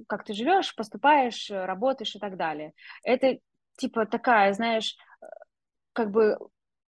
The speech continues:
открывашка во все двери. Ты такой:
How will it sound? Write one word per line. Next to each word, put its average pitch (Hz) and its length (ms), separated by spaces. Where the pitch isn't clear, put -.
открывашка 262 840
во 220 120
все 311 200
двери. 196 520
Ты 262 80
такой: 262 300